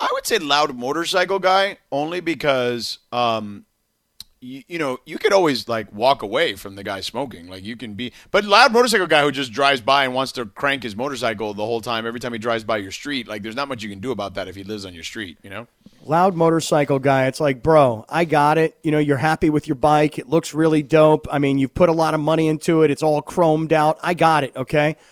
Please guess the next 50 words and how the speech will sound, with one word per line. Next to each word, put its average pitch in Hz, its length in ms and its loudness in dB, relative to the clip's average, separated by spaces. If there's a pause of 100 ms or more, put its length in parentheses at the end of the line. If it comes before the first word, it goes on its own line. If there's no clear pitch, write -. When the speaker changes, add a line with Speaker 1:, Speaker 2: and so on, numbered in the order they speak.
(160)
Speaker 2:
But 208 140 6
it's 185 180 0
so 240 380 4
freaking 185 720 -2
loud, 165 440 0
man. 156 300 0 (260)
And 185 140 0
then 247 100 2
cigar 240 520 2
smoking 170 480 0
guy. 139 340 2 (380)
I 220 140 6
will 311 100 4
just 311 240 -2
tell 285 200 6
all 262 140 6
cigar 254 340 0
smoking 180 360 0
guys, 123 320 -4 (120)
everybody 214 840 4
around 175 420 2
you 147 200 4
is 135 120 -2
gonna 156 160 2
throw 170 360 4
up 147 240 4 (100)
at 160 100 -6
the 151 80 -6
smell 156 360 0
of 127 100 0
your 131 100 2
cigar. 120 400 -4
I'm 220 80 -6
just 185 180 -2
telling 185 260 4
you 147 60 4
that 139 160 2
right 131 200 -2
now. 117 180 -4
And 151 160 -2
you 220 60 -2
don't 277 180 6
care. 175 340 4
I 240 120 -2
know 285 80 2
you 220 140 2
don't 156 140 2
care. 156 200 2
It's 202 120 -2
okay. 214 360 4